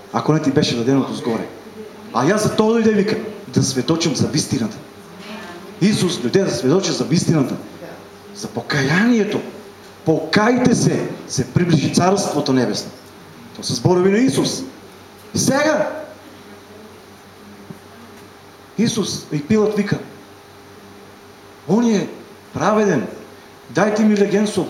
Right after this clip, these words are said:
вода да си ги измијам раците. Моите раци се чисти од неговата крв.“ Мало сутра. Он го распна Исус. Он го уби Божиот син. И не може да си го испере грев.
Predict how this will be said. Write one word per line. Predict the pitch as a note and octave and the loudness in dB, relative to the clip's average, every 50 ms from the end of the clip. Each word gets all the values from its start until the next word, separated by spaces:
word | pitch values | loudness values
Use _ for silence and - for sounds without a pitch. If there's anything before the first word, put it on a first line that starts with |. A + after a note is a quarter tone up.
| - - | 0 0
вода | F3 G3 F3+ E3+ D3 - - | 2 2 4 2 0 -2 -4
да | C3+ | -8
си | C3 - - | -8 -8 -8
ги | B2+ C3 - | -6 -6 -6
измијам | - D#3 F3 E3+ D3+ B2+ | -4 -2 -2 0 0 0
раците. | A2+ C3 E3+ E3+ - - - G2+ - - - - - - - - - | 2 2 2 2 0 -4 -6 -8 -10 -10 -16 -18 -20 -20 -18 -10 -4
Моите | B2 C#3+ F3 E3+ D#3+ D3+ C#3 | 0 0 0 2 0 0 0
раци | D#3+ - - - | 0 -2 0 0
се | - - - | -2 -2 -2
чисти | - - F#3 F#3 - - D#3+ | -2 -2 -2 -2 -2 -2 -2
од | C#3 C3 | -2 -2
неговата | C3+ C#3+ C#3 C3 B2 - A#2 | 0 0 0 -2 -2 -6 -10
крв.“ | G#2 - A2+ A2+ - - - - - - - - - - - - - - - - - - - - | -10 -8 -10 -10 -10 -12 -18 -20 -20 -20 -20 -20 -20 -20 -20 -20 -20 -20 -20 -20 -20 -20 -16 -12
Мало | G2 G2 A2 C3 D3 C#3+ B2+ | -8 -4 -2 0 0 0 0
сутра. | G#2+ - - D3 - - - - - - - - - - - - - - - - D4+ D4+ D4+ - - G4+ - - - - - A#3 - - F#3+ G3 G3 - - - - - - - - - - - - - - - - - - - - - - - - - - - - - - - - - - - | 0 -2 -4 -4 -4 -4 -6 -6 -8 -10 -18 -20 -20 -20 -20 -20 -20 -20 -20 -16 -14 -14 -12 -12 -10 -10 -8 -8 -10 -10 -10 -10 -10 -10 -8 -10 -10 -10 -10 -12 -14 -14 -16 -16 -16 -16 -16 -16 -16 -16 -14 -12 -12 -12 -14 -14 -16 -16 -16 -18 -18 -18 -18 -20 -20 -20 -20 -20 -20 -20 -6 0
Он | - D3+ F#3 F#3+ F#3+ | 2 4 4 4 4
го | - D#3 | 4 4
распна | D3 C3 - - E3+ D#3+ D3 | 4 2 2 2 2 2 4
Исус. | D#3 D3 - - - - - - - - - - - - - - - - - - - - - - - - | 2 0 0 -4 -6 -8 -10 -12 -14 -16 -18 -18 -18 -18 -18 -16 -16 -16 -16 -16 -16 -18 -18 -14 -6 0
Он | D3+ F3 G#3 G3 | 2 2 2 4
го | - E3 | 2 2
уби | D#3+ - - - F3+ F#3+ F#3+ | 0 0 0 2 2 2 2
Божиот | - - C3+ F3 - F3 D#3+ - | 4 2 2 2 2 2 0 0
син. | - - A2 E2+ - - - - - - - - - - - - - - - - | 0 0 -2 -2 -4 -10 -16 -18 -18 -18 -20 -20 -20 -20 -20 -20 -20 -10 -4 0
И | C3 | 2
не | B2+ B2 C3+ | 4 4 4
може | C3+ C3+ F3 F#3+ F#3 G#3 | 4 4 4 4 2 2
да | G3 | 2
си | - F#3+ | 2 2
го | F3+ E3+ | 0 0
испере | - - - C#3 C3+ A#2 | 0 0 0 0 0 0
грев. | - A2 G2+ | 0 -2 -4